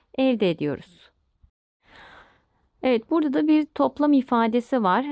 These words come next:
Logaritmik fonksiyonlarda toplamda çarpıma dönüşüyordu.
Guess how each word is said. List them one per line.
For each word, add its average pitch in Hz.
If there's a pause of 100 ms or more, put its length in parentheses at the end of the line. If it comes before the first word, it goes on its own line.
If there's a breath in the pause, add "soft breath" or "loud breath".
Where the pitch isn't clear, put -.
Logaritmik 277
fonksiyonlarda 254
toplamda 254
çarpıma 247
dönüşüyordu. 185